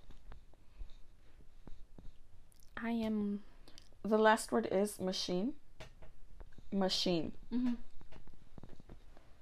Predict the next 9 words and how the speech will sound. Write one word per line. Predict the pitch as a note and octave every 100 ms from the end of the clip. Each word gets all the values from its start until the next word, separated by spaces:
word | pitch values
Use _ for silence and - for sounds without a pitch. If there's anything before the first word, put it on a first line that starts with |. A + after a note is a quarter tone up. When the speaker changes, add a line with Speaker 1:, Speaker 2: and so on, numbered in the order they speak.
| - - - - - - -
Speaker 1:
I'm | A#3+ A#3 A#3 A#3 A#3 A#3 A#3 A#3 G#3+ G#3+ G#3 - - - - - -
Mulev. | A3+ A#3 A#3 A3+ A3 D#4+ - - - -
I'm | A3+
Mulev? | A#3+ D#4+ A4+ - - - - - - - - - - - - - - - - - -
Speaker 3:
I'm | C4 A3+
Olive. | B3 C#5 - - E5
Speaker 1:
<laughs> | B3 A#3 C4+
I'm | C#4 G#3
Olive. | G3+ - A#4+